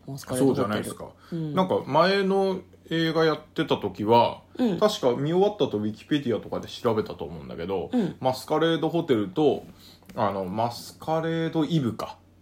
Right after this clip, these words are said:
Speaker 2: だから、
Speaker 1: イブ。うん。
Speaker 2: そう、あの、マスカレードホテルの前日だ。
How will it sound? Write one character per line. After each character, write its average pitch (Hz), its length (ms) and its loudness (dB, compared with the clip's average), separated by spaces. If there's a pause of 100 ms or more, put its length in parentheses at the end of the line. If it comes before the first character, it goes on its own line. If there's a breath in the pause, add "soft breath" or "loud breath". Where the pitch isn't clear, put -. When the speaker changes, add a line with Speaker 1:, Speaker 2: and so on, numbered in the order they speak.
(120)
Speaker 2:
だ - 80 0
か 226 100 4
ら、 95 80 2
Speaker 1:
イ - 40 4
ブ。 - 60 0
う - 0 -
ん。 - 60 -12 (140)
Speaker 2:
そ 170 220 2
う、 - 80 -4
あ 104 100 0
の、 98 260 -4
マ 123 120 0
ス - 100 -8
カ 165 100 8
レ 165 60 4
ー 165 40 0
ド 170 60 0
ホ 175 140 2
テ 170 120 2
ル 175 120 4
の 170 160 2
前 120 100 2
日 113 320 -4
だ。 - 160 -12